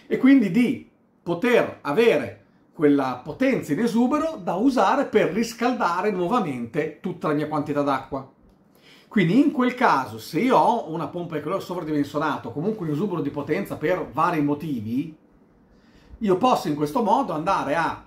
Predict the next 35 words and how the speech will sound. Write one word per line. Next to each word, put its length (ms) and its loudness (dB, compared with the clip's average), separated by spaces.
concentrare 920 -2
la 100 -6
mia, 560 -2
eh, 720 -8
il 60 0
mio 120 6
esubero 300 2
di 100 2
potenza 640 -2
in 160 2
una 160 2
fascia 300 0
oraria 240 0
più 160 -2
ristretta 760 -4
e 100 -4
quindi 500 4
avere 380 4
meno 260 0
on-off, 380 -2
quindi 240 -4
avere, 440 2
invece 360 -4
che 140 -2
la 80 2
pompa 180 -2
di 60 -2
calore 260 0
che 80 -4
mi 80 -2
lavora 400 0
H 260 -4
ventiquattro, 800 -4
avere 520 0
una, 500 -2